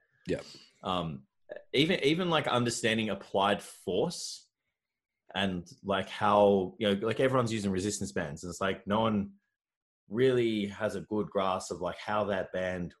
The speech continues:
Speaker 2: works,
Speaker 1: Yeah.
Speaker 2: um, on, on the body, like, when
Speaker 1: Mm.
Speaker 2: they're doing the movement. It's like, you know, as the, as the band lengthens, the, the force increases, and as it, you know, starts to shorten, it doesn't. And it's like people spending too much time in that kind of,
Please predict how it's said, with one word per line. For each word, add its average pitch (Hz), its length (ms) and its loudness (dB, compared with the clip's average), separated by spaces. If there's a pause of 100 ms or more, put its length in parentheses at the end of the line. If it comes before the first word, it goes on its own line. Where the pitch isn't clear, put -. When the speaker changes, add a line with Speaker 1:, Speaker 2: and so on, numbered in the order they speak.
Speaker 2:
works, 92 600 -4
Speaker 1:
Yeah. 87 140 -2 (220)
Speaker 2:
um, 85 440 -4 (120)
on, 95 420 -2 (640)
on 107 160 2
the 104 60 4
body, 95 460 0 (100)
like, 92 220 -2
when 107 120 2
Speaker 1:
Mm. 104 40 2
Speaker 2:
they're 101 100 2
doing 101 220 0
the 90 60 -4
movement. 87 340 -4
It's - 120 -12
like, 92 340 -2 (760)
you 101 80 -4
know, 92 80 0
as 95 160 -2
the, - 160 -8 (180)
as - 160 -6
the 90 80 -14
band 107 260 0
lengthens, 110 560 -4
the, 85 300 -2
the 80 80 -6
force 98 300 -8
increases, 107 540 -4
and 90 100 -8
as 90 180 -8
it, 87 180 -6 (300)
you 95 100 -8
know, 90 60 -4
starts 90 340 -6
to 92 100 -10
shorten, 95 600 0
it 95 100 -8
doesn't. 92 320 -2
And 87 80 -8
it's - 140 -10
like 95 180 -6
people 101 220 -6
spending 98 300 -6
too - 140 -6
much 98 240 -6
time 101 280 -2
in 90 80 -4
that 87 180 -10
kind 101 140 -4
of, 85 120 -10